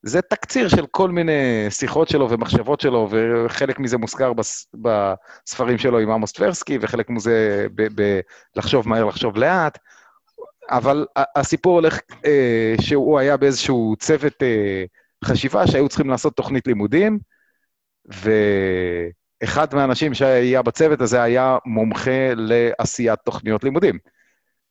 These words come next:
ואז הם כולם היו צריכים לתת חיזוי של תוך כמה זמן הם יסיימו לכתוב את התוכנית לימודים, או הספר, או ה-, לא זוכר מה הם היו צריכים לעשות, וכולם הימרו של בין שנה לשנתיים לשלוש.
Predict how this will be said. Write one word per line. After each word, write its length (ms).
ואז 640
הם 140
כולם 280
היו 140
צריכים 220
לתת 200
חיזוי 360
של 120
תוך 220
כמה 180
זמן 180
הם 100
יסיימו 460
לכתוב 360
את 60
התוכנית 640
לימודים, 400
או 60
הספר, 340
או 240
ה-, 40
לא 100
זוכר 200
מה 140
הם 120
היו 80
צריכים 180
לעשות, 300
וכולם 340
הימרו 340
של 260
בין 220
שנה 260
לשנתיים 460
לשלוש. 440